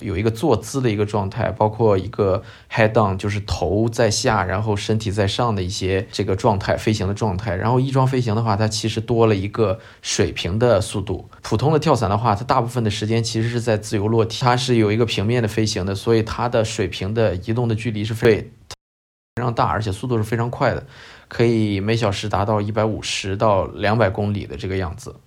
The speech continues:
它其实要学习的东西还是蛮多的，因为举个简单的例子，就是你的身体要学会控制风。当你穿上那件衣服的时候，其实你的身体的接受面会更大，所以你每一个动作都会改变你身体的方向。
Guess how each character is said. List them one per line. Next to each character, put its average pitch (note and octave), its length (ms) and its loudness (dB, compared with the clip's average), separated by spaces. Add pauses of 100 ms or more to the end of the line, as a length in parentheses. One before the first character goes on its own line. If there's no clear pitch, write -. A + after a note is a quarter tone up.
(320)
它 - 140 0
其 C#3+ 220 0
实 D#3 60 4
要 D#3+ 120 8
学 B2 240 4
习 C#3 220 2
的 C3 80 2
东 B2+ 160 4
西 C3 180 2
还 A2+ 180 4
是 A2+ 220 0
蛮 A2+ 220 -2
多 A#2 200 2
的， A2+ 80 4
因 A2+ 140 0
为 A#2 180 2 (320)
举 - 140 -2
个 C3+ 100 4
简 A2+ 220 4
单 A2+ 120 6
的 C3 60 4
例 B2+ 160 4
子， A2+ 140 -2
就 A#2 100 2
是 A2 480 0 (120)
你 A2+ 240 -2
的 A#2+ 120 4
身 D#3 300 2
体 G2 240 -6
要 A#2 160 4
学 A2+ 180 2
会 B2+ 140 2
控 C3+ 220 -2
制 B2 100 -2
风。 C3+ 480 -2
当 C#3 420 0
你 A#2 200 -2
穿 B2+ 300 0
上 D3+ 140 0
那 A#2+ 120 2
件 G#2+ 180 2
衣 G#2+ 100 0
服 G#2+ 120 -4
的 G#2+ 100 2
时 G2+ 140 -4
候， G#2 120 0
其 A2 200 -2
实 C3 100 -2
你 A2 140 -2
的 A2 220 0 (200)
身 C3+ 220 0
体 C3 100 -4
的 G2+ 100 0
接 B2+ 220 2
受 C3+ 100 2
面 C3 220 2
会 A2 140 0
更 A2+ 200 -2
大， G#2+ 280 0 (240)
所 C3 180 4
以 C#3+ 60 6
你 C#3 120 2
每 B2 200 2
一 F#2 100 -4
个 C3 100 0
动 C3 220 2
作 F#2+ 220 -4
都 A2+ 200 2
会 A#2 240 2
改 - 260 0
变 A2+ 220 0
你 F#2+ 80 -2
身 A2+ 240 -2
体 - 180 -6
的 E2+ 220 -4
方 A#2 260 2
向。 A2 280 -2